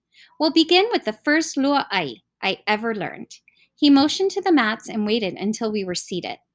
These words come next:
He rubbed his hands together. "This ai is very simple, but powerful. It's the most important lua ai you will ever learn."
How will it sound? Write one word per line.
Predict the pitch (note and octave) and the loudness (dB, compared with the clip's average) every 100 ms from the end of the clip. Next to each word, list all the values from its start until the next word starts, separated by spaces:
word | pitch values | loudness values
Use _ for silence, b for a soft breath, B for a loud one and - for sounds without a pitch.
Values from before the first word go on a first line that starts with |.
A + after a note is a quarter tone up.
| _ _ B B B | _ _ B B B
He | E4 | 4
rubbed | A3 A#3 B3+ F4 | 6 4 2 2
his | F4+ - | 0 0
hands | G#3 G3+ G#3+ | -2 0 -2
together. | - G3+ F3+ A2+ - _ _ _ b b - | -4 -4 -4 -6 -12 _ _ _ b b 2
"This | F#4 - - | 2 2 0
ai | A3+ G#3 A#3 - | 0 2 0 -4
is | A3 | -6
very | G3+ A3 A#3 | -2 -2 0
simple, | A#3 B3+ A3+ - - _ - | -2 -4 -6 -8 -16 _ -6
but | A#3+ A#3 | -6 -4
powerful. | - D4+ C4+ - D2 - - _ B B | 0 2 0 -4 -12 -12 -20 _ B B
It's | A#3+ - | -2 2
the | B3+ | 4
most | B3 A3+ - | 4 2 0
important | G3+ G#3 - C#4+ E4 E4+ | -2 -2 0 0 2 4
lua | C4+ D4+ - | 4 2 0
ai | G#3 F#3 | 0 0
you | F3+ G3 F#3+ | 0 -2 -4
will | F#3+ - | -4 -4
ever | G3 F3+ | -4 -4
learn." | F#3 F#3 - - | -4 -4 -6 -14